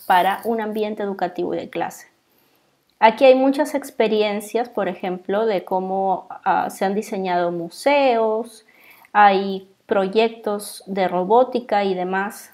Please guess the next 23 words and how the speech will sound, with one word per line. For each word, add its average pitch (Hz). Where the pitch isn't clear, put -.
de 190
temas 196
stem, 269
por 233
ejemplo, 233
con 196
los 190
alumnos. 240
Y 311
pueden, 226
como 190
docentes, 220
hay 196
un 202
área 208
exclusiva 214
y 262
dedicada 220
para 220
la 208
educación. -
Entonces, 202
vemos 233